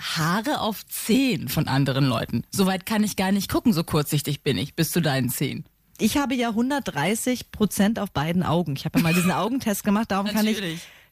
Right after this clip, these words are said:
Speaker 2: ausgerechnet, ich kann
Speaker 1: Ja.
Speaker 2: ausnahmsweise so gut sehen,
Speaker 1: Ja.
Speaker 2: ne? Sonst
Speaker 1: Gibt es
Speaker 2: gewinne ich ja
Speaker 1: irgendwas,
Speaker 2: selten.
Speaker 1: was du nicht gewinnst und nicht hundertdreißig prozentig hast? Also gut, du hast Augen wie ein Luchs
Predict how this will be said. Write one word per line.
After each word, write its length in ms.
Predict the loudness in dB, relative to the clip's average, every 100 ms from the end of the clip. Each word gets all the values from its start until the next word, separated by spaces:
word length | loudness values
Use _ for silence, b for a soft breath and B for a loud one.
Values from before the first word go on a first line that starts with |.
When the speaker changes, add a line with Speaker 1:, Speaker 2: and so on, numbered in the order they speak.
| _ -2
Speaker 2:
ausgerechnet, 600 | 0 0 0 2 2 2
ich 240 | 0 0 0
kann 120 | 0
Speaker 1:
Ja. 180 | 2 0
Speaker 2:
ausnahmsweise 800 | -2 -2 -2 0 0 0 -2 -2
so 360 | 2 2 2
gut 280 | 2 0 0
sehen, 460 | 0 2 2 0 0
Speaker 1:
Ja. 80 | -2
Speaker 2:
ne? 100 | -2
Sonst 300 | -2 0 0
Speaker 1:
Gibt 120 | 0 0
es 60 |
Speaker 2:
gewinne 220 | 2 0
ich 80 | 0
ja 120 | 0
Speaker 1:
irgendwas, 400 | -2 0 0 0
Speaker 2:
selten. 120 | -2 -2
Speaker 1:
was 200 | -4 0
du 120 | 2
nicht 340 | 2 0 0
gewinnst 440 | -2 0 0 -2 0
und 180 | 2
nicht 260 | 2 0 0
hundertdreißig 720 | 0 2 0 0 0 -2 -4
prozentig 460 | -4 -2 -2 -4 -6
hast? 160 | -4
Also 180 | 0 0
gut, 180 | 0 -6 B B -4
du 80 |
hast 160 | -4 -2
Augen 340 | -2 0 0
wie 140 | 0 0
ein 100 | 2
Luchs 360 | 2 2 -4